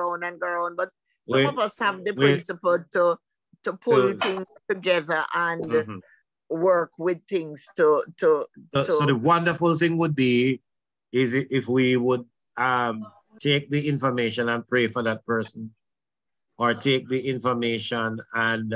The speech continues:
Speaker 2: um, um, go visit to encourage and support that person, or,
Speaker 1: That,
Speaker 2: or take
Speaker 1: yeah.
Speaker 2: the information to try to steer the person away from where they are going. But sometimes,
Speaker 1: But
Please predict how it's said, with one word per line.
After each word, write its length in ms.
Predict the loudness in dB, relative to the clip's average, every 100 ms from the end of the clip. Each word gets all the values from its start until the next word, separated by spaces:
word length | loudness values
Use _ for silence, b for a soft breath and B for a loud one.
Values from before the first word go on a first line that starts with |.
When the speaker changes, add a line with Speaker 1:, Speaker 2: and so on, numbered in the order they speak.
| -6 -2
Speaker 2:
um, 680 | 0 2 0 -4 -10 -20 _ _ _ _ _ _ _ _ _ _ -2
um, 360 | 0 0 -2
go 320 | 0 0 -2 -4
visit 420 | -2 0 0 -2 -4
to 180 | -2
encourage 580 | 0 -4 -2 0 0 0
and 180 | -4 -6
support 340 | -10 -6 -6
that 220 | -6 -8 -8
person, 360 | -8 -8 -14 _ _ _ _ -20 B
or, 420 | -16 -4 0 4
Speaker 1:
That, 100 | 2 2
Speaker 2:
or 120 | -2
take 220 | 0 2
Speaker 1:
yeah. 100 | 2
Speaker 2:
the 160 | 0 -4
information 720 | -4 -2 -2 -2 -2 -2 -4
to 100 | -6
try 380 | -6 -2 0 0 -4
to 120 | -10
steer 400 | -12 -4 2 4
the 80 | 2
person 360 | 0 -2 -2 -6
away 420 | -4 -2 -2 -4 _ _ _ _
from 220 | 0 2
where 200 | 4 4
they 120 | 4 2
are 80 | 0 -2
going. 200 | -4 -6 _ _ _ _ -4
But 160 | -2 0
sometimes, 720 | 2 4 4 2 2 2 2
Speaker 1:
But 200 | 4